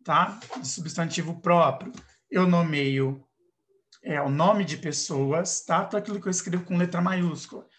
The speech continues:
Nome de pessoas, nome de cidade, estado, país,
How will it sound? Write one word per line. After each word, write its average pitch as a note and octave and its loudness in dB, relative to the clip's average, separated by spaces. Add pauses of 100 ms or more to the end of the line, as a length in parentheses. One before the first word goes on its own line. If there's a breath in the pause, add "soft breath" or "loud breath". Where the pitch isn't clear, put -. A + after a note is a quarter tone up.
(380 soft breath)
Nome G3+ 4
de F3 -6
pessoas, D3 -6 (320 soft breath)
nome F3 0
de D3+ -8
cidade, C3 -4
estado, C#3 -4
país, C#3 -4